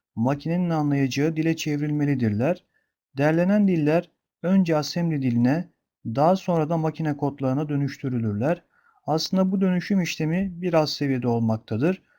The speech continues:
Bu seviyede kullanıcı veri tiplerini ve bu veriler üzerindeki gerçekleştirebileceği işlemleri bilmek zorunda olmasına rağmen daha düşük seviyelerde bu işlemlerin nasıl gerçekleştirileceğini bilmek zorunda değildir.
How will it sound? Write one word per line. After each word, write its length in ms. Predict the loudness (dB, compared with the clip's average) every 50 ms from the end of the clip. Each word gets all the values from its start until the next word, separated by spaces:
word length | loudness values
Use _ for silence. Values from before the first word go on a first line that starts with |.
| _ _ _ _ _ -8
Bu 80 | -6 -6
seviyede 520 | -4 -2 0 0 2 2 2 0 0 0
kullanıcı 720 | 0 0 0 2 2 2 2 2 2 2 0 -2 -2 -4 _ _ _ _ _ _ _
veri 280 | -2 0 2 2 0 0
tiplerini 720 | -2 -6 -6 -4 -2 0 2 2 2 2 2 0 -2 -6 _ _ _ _ _ _ _ -4
ve 160 | -2 0 2
bu 140 | 2 2 2
veriler 380 | 2 2 0 0 0 0 0 0
üzerindeki 600 | 0 0 0 0 2 2 0 0 -2 -6 -6 -2
gerçekleştirebileceği 1300 | -2 0 0 -2 -4 -8 -8 -6 -4 -4 -4 -6 -6 -4 -2 -2 0 0 0 0 0 0 -2 -2 -2
işlemleri 520 | -2 -4 -4 -4 -2 -2 0 -2 0 0
bilmek 320 | -2 -2 0 -2 -2 -4 -4
zorunda 360 | -6 -4 -2 0 0 0 0
olmasına 560 | 0 0 0 0 -2 -2 -4 -4 -2 -2 0
rağmen 420 | 0 2 2 2 2 0 0 -4 -6 _ _ _ _ _ _ _ _ -8 -6
daha 240 | -2 0 0 2 2
düşük 260 | 2 0 -2 -4 -6
seviyelerde 880 | -6 -4 -2 -2 0 0 0 0 0 0 0 0 0 -2 -2 -2 -2 -6 _ _ _ _ _ _ -6
bu 180 | -2 0 0
işlemlerin 580 | 0 0 -2 -2 -2 -2 0 0 0 0 0 0
nasıl 220 | -2 -2 -2 -2
gerçekleştirileceğini 1300 | -2 0 -2 -2 -2 -6 -8 -4 -4 -4 -4 -4 -4 -6 -4 -2 -2 -2 -2 0 2 2 2 2 0 -2 -6 _ _ _ _ _
bilmek 320 | -4 -2 0 -2 -2 -4 -4
zorunda 420 | -4 -2 0 0 0 0 0 0
değildir. 520 | 2 2 2 2 2 2 0 0 -2 -6